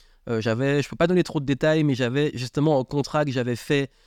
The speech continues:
euh, qui était très important, et j'ai voulu faire ce contrat à ma sauce, j'ai voulu prendre des modèles et le faire, au lieu de faire appel à un juriste.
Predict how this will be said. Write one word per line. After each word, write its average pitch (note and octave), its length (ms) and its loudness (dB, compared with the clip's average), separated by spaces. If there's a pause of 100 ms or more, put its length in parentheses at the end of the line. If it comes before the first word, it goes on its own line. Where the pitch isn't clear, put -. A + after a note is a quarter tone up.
(240)
euh, A2+ 360 -2
qui - 80 -6
était A#2+ 140 -4
très D3+ 260 0
important, D3 560 2
et B2 320 -2
j'ai A2 140 -2
voulu C#3+ 260 0
faire D#3 180 0
ce D3 120 -4
contrat C3+ 380 -2
à C3+ 180 -4
ma C3 160 0
sauce, C#3 380 0
j'ai A#2 160 -2
voulu C3 260 -2
prendre C#3 240 0
des B2 100 0
modèles C3 460 2
et A#2+ 40 -2
le A#2 120 -2
faire, D3 360 0 (300)
au C3 140 -2
lieu C#3+ 100 0
de C3+ 100 0
faire C3 200 0
appel C3+ 300 0
à A2+ 40 2
un A#2 140 0
juriste. A#2+ 500 0